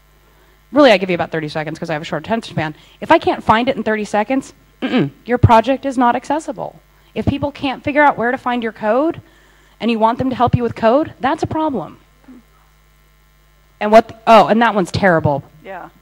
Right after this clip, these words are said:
Speaker 1: Please, please, please document your license explicitly. I shouldn't have to go through four submenus and click on, maybe it's documentation, maybe it's source, maybe it's blah, maybe it's blah.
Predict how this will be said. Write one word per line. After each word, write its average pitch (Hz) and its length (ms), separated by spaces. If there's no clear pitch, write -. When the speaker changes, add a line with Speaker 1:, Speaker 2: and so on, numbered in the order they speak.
Speaker 1:
Please, 277 380
please, 208 280
please 190 260
document 175 420
your 190 100
license 185 380
explicitly. 185 540
I 202 60
shouldn't 220 220
have 220 120
to 208 40
go 185 100
through 180 160
four 190 280
submenus 190 720
and 180 240
click - 200
on, 185 200
maybe 233 240
it's 285 120
documentation, 226 720
maybe 233 280
it's 269 140
source, 196 380
maybe 208 240
it's 285 140
blah, 190 260
maybe 202 240
it's 247 120
blah. 208 300